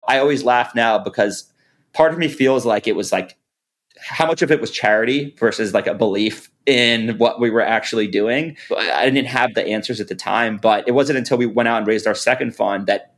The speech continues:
not only all, did all those people come back in again, but half of them doubled down. And then I was like, "Oh, so these people actually do believe in what we're doing and they see the progress." I, I give those people, you know, a ton of credit because Fund One was like a science experiment, very little discipline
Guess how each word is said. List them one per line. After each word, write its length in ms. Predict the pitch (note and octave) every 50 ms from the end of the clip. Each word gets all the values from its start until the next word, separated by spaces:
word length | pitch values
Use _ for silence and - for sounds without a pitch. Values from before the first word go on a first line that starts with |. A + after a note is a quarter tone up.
| _ _ -
not 180 | C3+ D3+ E3
only 160 | D#3+ D3 C#3+ C#3
all, 220 | A#2 B2+ C#3+ B2+
did 140 | C3+ B2 A#2
all 100 | A2+ A#2+
those 140 | A#2 G#2+ -
people 200 | C3+ A#2 G#2 G#2+
come 160 | - A2 G#2+
back 240 | G#2 G2+ G#2 - A2+
in 120 | A2 G#2
again, 500 | G2+ F#2+ A#2+ A#2+ B2 A2+ G#2 G#2 G#2 - _ - _ _ _
but 200 | - B2 A#2 - -
half 220 | D3 C#3 C3+ C3
of 80 | B2 B2
them 140 | A#2+ A2
doubled 340 | G2+ - A#2 G2+ A2 G#2+ G2
down. 460 | A#2+ A#2+ B2+ A#2 G#2 G2+ G2+ G2 F#2 - -
And 140 | B2 A2+ A#2
then 100 | C3 C#3+
I 60 | C#3+
was 160 | C3 B2 G#2
like, 220 | A#2+ G#2+ G#2+ - - - -
"Oh, 280 | - D3+ D#3+ C3+ A2 G#2
so 120 | - -
these 160 | A2 B2+ B2+
people 240 | - D3+ B2 B2 - -
actually 260 | B2+ A#2 - - A2+
do 220 | G2 - B2+ B2
believe 280 | G#2 A#2 A#2 G#2+ G#2+ G2
in 80 | G2+ G2
what 140 | F2 -
we're 80 | - G2+
doing 440 | F#2 G2+ G2+ G2 F#2+ G2 F#2+ F#2+ - _ _ _ _ _
and 120 | - A2 A2
they 80 | A2
see 280 | G2+ - - B2 B2+ A#2+
the 100 | G#2+ G2+
progress." 600 | F#2 - G#2 G#2 G2 F2+ F2+ D#2+ D2 - - - _ _ _ _ _ _ _ _ _ _ _ _ _ -
I, 240 | - C3+ C#3 C#3+ C#3 -
I 80 | C3+
give 180 | - D3 D#3+ D#3
those 140 | D#3+ D3 -
people, 420 | - C#3 C#3 C3 B2+ A#2 A2 - -
you 80 | C3
know, 100 | B2+ G#2
a 60 | G2 G2
ton 180 | - C#3 A#2+
of 80 | A2+ F#2+
credit 360 | - - B2+ A#2+ A#2 G#2+ -
because 400 | - - - G#2+ G#2 G2+ G2 - - - _ _ _ _
Fund 280 | - D#3 F3 D#3+ C3
One 220 | B2+ D3+ D3+ C3+ B2
was 120 | A2+ -
like 120 | A2+ F#2+
a 40 | -
science 360 | - - A2+ A2 A2+ A2 -
experiment, 480 | - - - - G2 F2 E2+ D#2+ E2+ -
very 320 | B2 C3 C3+ C3+ C3 C3
little 300 | A#2 A#2 A#2+ A2+ A#2+ A#2
discipline 720 | - - A2 G#2+ - G#2+ F#2 - A2+ A2 G#2+ G#2+ G#2+ G#2 G2+